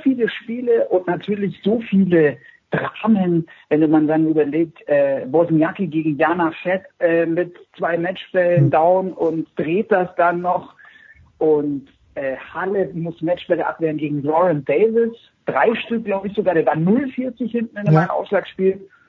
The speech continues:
Speaker 1: und gewinnt das noch. Und Lauren Davis wirklich auch brutal gefightet. Ja, das beste Match, äh, war ganz klar für mich dann natürlich Halep Kerber. Was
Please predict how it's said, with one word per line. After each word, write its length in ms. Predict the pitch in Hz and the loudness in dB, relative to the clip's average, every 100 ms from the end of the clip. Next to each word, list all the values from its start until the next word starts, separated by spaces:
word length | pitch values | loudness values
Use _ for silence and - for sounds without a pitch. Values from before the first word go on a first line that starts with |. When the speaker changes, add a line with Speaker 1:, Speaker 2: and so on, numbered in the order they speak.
| _ _ | _ _
Speaker 1:
und 260 | - 170 151 | 0 0 2
gewinnt 400 | 170 156 196 202 | 2 2 0 0
das 200 | 180 175 | -2 -2
noch. 240 | 170 170 | -4 -4
Und 200 | - 143 | -2 0
Lauren 260 | 156 156 151 | 2 2 4
Davis 280 | 147 170 165 151 | 2 0 -2 -4
wirklich 380 | 170 170 - - | -2 -2 -2 0
auch 260 | 156 165 - | 0 -2 -4
brutal 480 | 160 170 - 170 190 | 0 0 0 0 2
gefightet. 580 | 196 180 175 175 175 - - - _ _ _ _ _ - | 0 0 -2 -2 -4 -6 -20 -20 _ _ _ _ _ 2
Ja, 240 | 143 139 - - | 4 4 0 -10
das 160 | 151 - | -10 -2
beste 320 | 170 175 165 | -2 -2 -4
Match, 400 | 160 175 - - - | -4 -4 -10 -8 -4
äh, 400 | 175 160 160 147 135 | -2 -2 -4 -6 0
war 160 | 139 | 0
ganz 240 | 135 143 147 | 0 -6 -4
klar 160 | 165 151 | -2 -2
für 100 | 147 | -2
mich 180 | 147 143 | -2 0
dann 120 | 143 | -2
natürlich 400 | 135 147 135 - | -2 -4 -6 -2
Halep 300 | 143 143 - | 0 0 -2
Kerber. 480 | - 147 156 151 139 | -2 0 2 2 2
Was 160 | 135 | -2